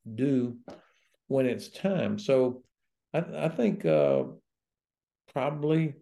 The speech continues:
the, the general staff, that they know their soldiers, they know their population, they know the weather and terrain, obviously.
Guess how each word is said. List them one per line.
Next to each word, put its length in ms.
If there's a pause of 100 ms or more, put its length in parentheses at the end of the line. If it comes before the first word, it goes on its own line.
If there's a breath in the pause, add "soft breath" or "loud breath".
the, 180
the 140
general 320
staff, 460
that 240
they 160
know 260
their 200
soldiers, 580
they 140
know 160
their 140
population, 800
they 140
know 180
the 120
weather 400
and 120
terrain, 460
obviously. 720